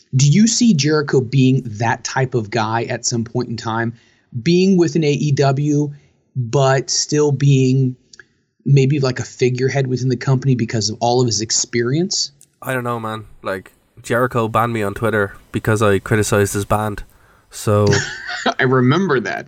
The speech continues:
Speaker 2: I wrote, <laughs> like, I wrote a bad review of, of a bad album, and he banned me on Twitter. So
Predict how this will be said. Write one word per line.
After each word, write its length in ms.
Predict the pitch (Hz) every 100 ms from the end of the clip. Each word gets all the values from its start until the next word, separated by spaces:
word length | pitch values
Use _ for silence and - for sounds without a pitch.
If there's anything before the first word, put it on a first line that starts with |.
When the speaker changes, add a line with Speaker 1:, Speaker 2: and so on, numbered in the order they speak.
| _
Speaker 2:
I 100 | 127
wrote, 220 | 127 120 107 110
<laughs> 120 | -
like, 320 | 131 113 - -
I 40 |
wrote 200 | 117 117
a 80 | 113 _ -
bad 200 | 113 117
review 580 | 107 113 110 101 98 104
of, 380 | 117 - 113 104
of 100 | 104
a 80 | 104
bad 220 | 98 101
album, 420 | 98 101 95 90 -
and 280 | 95 90
he 60 | 98
banned 240 | 98 95
me 80 | 101
on 80 | 87
Twitter. 300 | 107 92 90
So 340 | - 98 90